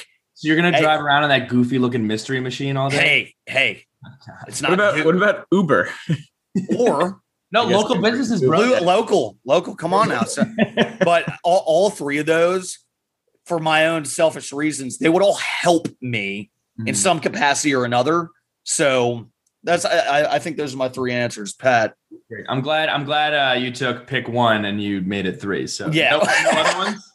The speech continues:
Speaker 1: You have no other ones that you'd like to throw in there?
Speaker 2: Not, not really.
Speaker 1: Okay, go ahead. <laughs> Go ahead, Pat.
Speaker 2: <laughs>
Speaker 3: Just gonna keep this real short and real nerdy. Uh, Cox,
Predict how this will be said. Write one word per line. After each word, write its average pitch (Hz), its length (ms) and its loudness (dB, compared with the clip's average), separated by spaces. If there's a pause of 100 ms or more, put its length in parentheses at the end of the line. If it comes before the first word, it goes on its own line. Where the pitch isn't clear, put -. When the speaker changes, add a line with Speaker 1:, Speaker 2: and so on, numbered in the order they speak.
(180)
Speaker 1:
You 135 80 0
have 127 100 -4
no 135 140 0
other 135 320 0
ones 135 240 -4
that 123 120 -8
you'd 131 120 -8
like 127 160 -4
to 123 60 -12
throw 131 140 -4
in 135 60 -4
there? 139 260 -6 (320)
Speaker 2:
Not, 156 460 0
not 147 280 2
really. 123 280 0 (300)
Speaker 1:
Okay, 139 280 -2
go 139 120 2
ahead. 131 260 2 (140)
<laughs> 185 100 -14
Go 185 140 -2
ahead, 156 180 0
Pat. 123 300 -4 (160)
Speaker 2:
<laughs> - 400 -2 (920)
Speaker 3:
Just - 140 -8
gonna 147 120 0
keep 135 220 -2
this 123 160 -4
real 139 180 2
short 151 280 0
and 131 80 -4
real 127 180 2
nerdy. 139 460 0 (340)
Uh, 127 360 2
Cox, 160 600 -4